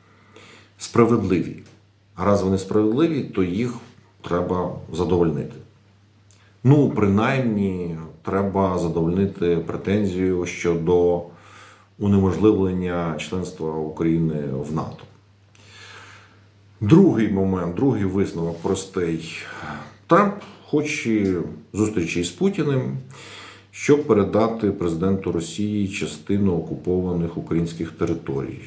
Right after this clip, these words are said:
Ну, принаймні, поки Путін живий. Підкреслюю, що мова йде виключно про Трампа, не про американський істеблішмент, навіть не про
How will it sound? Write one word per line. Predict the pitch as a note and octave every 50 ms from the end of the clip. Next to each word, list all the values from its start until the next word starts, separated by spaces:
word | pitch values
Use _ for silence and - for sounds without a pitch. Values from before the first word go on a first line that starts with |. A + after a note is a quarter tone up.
| - - - - - -
Ну, | F#3+ G3+ E3
принаймні, | - F#2+ F2+ F#2+ G#2 G#2+ G2 E2+
поки | - - F#2 - - F2 E2+
Путін | D#2+ - - E2 - - - D#2+ D#2 D2+ D#2+
живий. | D#2+ E2+ F2+ D#2+ C#2+ C#2+ C2+ C2+ - - - - -
Підкреслюю, | - G#2+ G#2 - B2+ C#3+ C#3 - - G2 F2+
що | E2+ - - G2
мова | F#2+ A2 B2 A#2+ A#2+ A2+
йде | A2 G2+ G#2+
виключно | F#2+ E2+ G2 A2 A2 A2 A2 G2 F#2+ - - - F2+ F2+ F2 E2+ E2 -
про | - E2+ E2+
Трампа, | - - F2 E2+ E2 - - - - C#2 D2+
не | D#2 E2 F#2 G2 G#2 G2+
про | - - - F2 F2 F2+ F2+
американський | F2 E2+ E2+ E2+ E2 E2 - F2+ E2+ E2+ E2+ - - D#2 E2
істеблішмент, | D#2+ - - A2+ A#2 B2 A#2 G#2+ G2+ F#2 - - - F2+ E2+ E2 D#2+ E2
навіть | F#2 F#2+ G2 F#2+ F#2 E2+ E2 - D#3+
не | E3+ F3+ E3+ - - - - - - - - - - - - - - - - _ _ _ _
про | - E2 F2 F#2 F#2 F#2+ F#2+ F#2+ F#2+ F#2 F2+ F2 E2+ E2+ E2 E2 D#2+ D#2+ - -